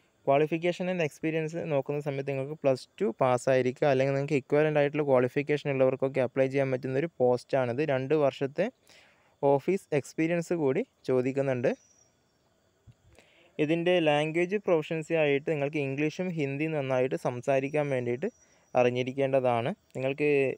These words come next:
കമ്പ്യൂട്ടറിൻ്റെയും അല്ലെങ്കിൽ എം എസ് ഓഫീസിൻ്റെ ബേസിക് നോളജ് ഉള്ളവർക്ക് മുൻഗണന ലഭിക്കുന്നതാണ്. ഇതിൻ്റെ ഡേറ്റും കാര്യങ്ങളൊക്കെ, ഇൻ്റർവ്യൂ ഡേറ്റും കാര്യങ്ങളൊക്കെ നിങ്ങളെ അറിയിക്കുന്നതാണ്. ഇത്, ഏഹ്, നിങ്ങൾ ആപ്ലിക്കേഷൻ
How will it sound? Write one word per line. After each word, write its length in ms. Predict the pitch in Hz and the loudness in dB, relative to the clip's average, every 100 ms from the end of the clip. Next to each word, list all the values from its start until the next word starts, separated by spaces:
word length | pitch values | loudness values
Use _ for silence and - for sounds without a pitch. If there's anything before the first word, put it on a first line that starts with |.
| - | -4
കമ്പ്യൂട്ടറിൻ്റെയും 680 | 135 131 143 151 151 147 170 | -4 -2 -2 -2 -2 0 0
അല്ലെങ്കിൽ 240 | 139 139 139 | 0 0 -2
എം 60 | 131 139 | -2 -2
എസ് 80 | 151 | -2
ഓഫീസിൻ്റെ 420 | 147 151 147 151 139 | -2 -6 -4 -2 0
ബേസിക് 320 | 131 - - 139 | 0 0 -4 0
നോളജ് 300 | 135 143 147 | 2 2 2
ഉള്ളവർക്ക് 380 | 139 135 135 226 180 | 2 2 0 -2 -4
മുൻഗണന 360 | 131 127 131 131 | -2 -2 -2 -2
ലഭിക്കുന്നതാണ്. 600 | 120 - 127 123 113 156 - _ _ _ _ _ _ _ _ _ - | -4 -6 -6 -4 -4 -4 -8 _ _ _ _ _ _ _ _ _ -4
ഇതിൻ്റെ 300 | 151 175 175 | 0 2 4
ഡേറ്റും 340 | 160 156 160 202 190 | 4 2 -2 -2 0
കാര്യങ്ങളൊക്കെ, 520 | 165 156 156 151 160 | 2 0 -2 -2 -2
ഇൻ്റർവ്യൂ 300 | 143 147 156 165 151 | 0 0 0 0 0
ഡേറ്റും 280 | 143 165 156 | 0 -2 0
കാര്യങ്ങളൊക്കെ 460 | 151 143 143 147 165 | 0 0 -2 -4 -4
നിങ്ങളെ 300 | 143 135 170 143 | -2 -2 0 2
അറിയിക്കുന്നതാണ്. 680 | 131 135 135 147 143 127 135 240 _ _ _ _ _ - | 2 2 0 -2 0 0 -2 -6 _ _ _ _ _ -2
ഇത്, 200 | 143 151 156 151 - _ - 147 | 2 6 6 4 0 _ -2 4
ഏഹ്, 160 | 135 135 | 6 4
നിങ്ങൾ 160 | 139 151 139 131 135 | 4 4 4 4 2
ആപ്ലിക്കേഷൻ 460 | 151 151 151 180 | 0 2 0 0